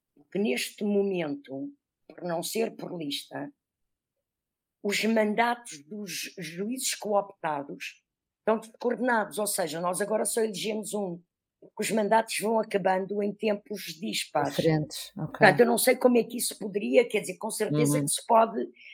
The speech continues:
Speaker 1: reajustar, mas eu não sei, não
Speaker 2: Uhum.
Speaker 1: sou jurista, não sei como é que isso se revo-, se resolveria.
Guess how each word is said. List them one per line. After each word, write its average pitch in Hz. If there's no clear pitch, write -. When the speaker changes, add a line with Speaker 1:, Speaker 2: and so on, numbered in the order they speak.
Speaker 1:
reajustar, 208
mas 156
eu 151
não 165
sei, 170
não 131
Speaker 2:
Uhum. 135
Speaker 1:
sou 135
jurista, 170
não 185
sei 175
como 175
é 170
que 170
isso 175
se -
revo-, 185
se -
resolveria. 190